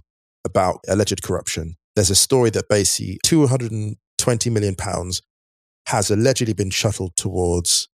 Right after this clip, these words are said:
the company of a government advisor, right, with no oversight.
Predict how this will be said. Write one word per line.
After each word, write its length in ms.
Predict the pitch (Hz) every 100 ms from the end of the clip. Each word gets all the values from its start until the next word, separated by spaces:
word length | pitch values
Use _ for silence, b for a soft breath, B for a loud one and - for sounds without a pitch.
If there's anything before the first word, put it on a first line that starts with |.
| -
the 80 |
company 540 | 104 - 117 98 92 92 _ _ _ _
of 120 | 110
a 40 | 101
government 380 | 113 98 95 92
advisor, 540 | - 85 82 - 80 - _ _ _ _ _ -
right, 220 | 98 98
with 140 | 110 107
no 260 | 113 110
oversight. 720 | 104 95 - - - - -